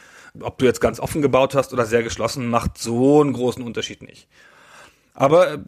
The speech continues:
immerhin, es gibt so ein interessantes taktisches Denken, weil man auch so schön anfängt, sozusagen auf dem Stein seine Räume zu zeichnen. Ja, dann macht man hier, keine Ahnung, neun mal neun Felder und so, macht man halt so die Räume,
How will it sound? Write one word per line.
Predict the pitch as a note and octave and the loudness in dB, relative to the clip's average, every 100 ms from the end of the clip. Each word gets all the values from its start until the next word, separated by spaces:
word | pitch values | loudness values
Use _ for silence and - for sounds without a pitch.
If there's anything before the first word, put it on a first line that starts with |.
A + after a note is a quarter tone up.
| - | -8
immerhin, | F3 D#3+ E3+ C4+ C4+ | 2 4 4 0 -2
es | - D#3 | -6 -6
gibt | D3+ | -4
so | D#3+ | -4
ein | |
interessantes | C#3+ C#3 C#3+ C#3+ C#3 C3 | -4 -4 -2 0 -2 -4
taktisches | D3+ - C#3 C#3 B2+ | -4 -4 -4 -4 -2
Denken, | C3 B2+ C3 | -2 -2 0
weil | C3 | 2
man | C#3 | 0
auch | C3+ | -2
so | - | -2
schön | C#3+ | -2
anfängt, | C3 A#2+ D3+ C3+ | -2 -4 -4 -4
sozusagen | C3 - B2+ B2 C3 | -6 -6 -2 0 0
auf | C3+ - | -4 -4
dem | C3 A#2+ | -6 -4
Stein | - A2 B2 D3+ E3+ D#3 _ | -2 0 0 -2 -6 -14 _
seine | - B2+ | 0 2
Räume | A#2 B2 D3+ C#3+ | 4 4 4 0
zu | - | -2
zeichnen. | B2+ A2+ - G#2 G2 | -2 -2 -4 -8 -8
Ja, | A2+ | -6
dann | C3+ A2 | -4 -6
macht | G#2 | -8
man | G#2+ G2 | -8 -6
hier, | G#2 | -6
keine | - G#2+ | -2 -2
Ahnung, | G#2 G2+ | -2 -2
neun | A2+ B2+ | 0 2
mal | A#2 A2+ | 2 0
neun | A2 G#2+ | -2 -2
Felder | E3 F3 F3+ E3 | 0 2 2 2
und | - C#3 | -2 -6
so, | C#3 C3 | -4 -2
macht | B2 - | -4 -4
man | B2 | -2
halt | A2+ A2 | -2 -4
so | |
die | A2 | -4
Räume, | G#2+ B2 D3+ C3+ D#2+ | -2 0 0 -2 -2